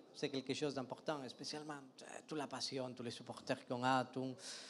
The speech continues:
comment tu vois la fierté des gens dans les moments qu'il y a match ou il y a quelques types d'ac-, d'activités organisées par, euh, le club. En même temps,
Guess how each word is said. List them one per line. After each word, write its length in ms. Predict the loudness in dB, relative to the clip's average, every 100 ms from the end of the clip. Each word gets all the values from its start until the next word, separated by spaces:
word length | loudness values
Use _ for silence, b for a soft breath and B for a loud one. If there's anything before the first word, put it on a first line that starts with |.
| B B 10
comment 680 | 12 12 12 10 8 2 0
tu 120 | 2
vois 240 | 8 10 10
la 160 | 8
fierté 480 | 8 2 4 6 8
des 160 | 6 6
gens 320 | 6 6 4
dans 120 | 4
les 120 | 4
moments 480 | 4 4 4 4 2 2
qu'il 460 | 4 6 4 2 -4 -6
y 240 | 0 2 2
a 80 | 2
match 440 | 4 4 2 0
ou 80 | 0
il 120 | 4
y 60 | 4
a 60 |
quelques 380 | 4 0 0 2
types 200 | 0 2
d'ac-, 260 | 2 2 4
d'activités 520 | 2 4 4 4 6
organisées 560 | 6 6 4 4 6 6
par, 260 | 6 6 6
euh, 120 | 6
le 220 | 8 8
club. 260 | 8 6 6 -2 B B B B B -20 -20 4
En 80 | 8
même 200 | 8 8
temps, 260 | 10 10